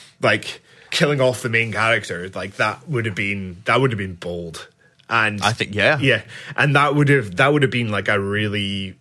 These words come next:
Speaker 1: fitting end. Well, it wouldn't have been a fitting end. It would be a very unceremonious end to Nico, but fitting the type of story and everything like that. So, but though saying that, we're, we're coming up with better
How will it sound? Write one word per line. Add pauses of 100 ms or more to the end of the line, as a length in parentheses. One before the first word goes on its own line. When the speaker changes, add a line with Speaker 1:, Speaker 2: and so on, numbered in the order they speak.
Speaker 1:
fitting (480)
end.
Well,
it
wouldn't
have
been
a
fitting
end.
It
would
be
a
very
unceremonious
end
to (460)
Nico,
but (560)
fitting
the
type
of
story
and
everything
like
that.
So, (680)
but
though
saying
that,
we're,
we're
coming
up
with (160)
better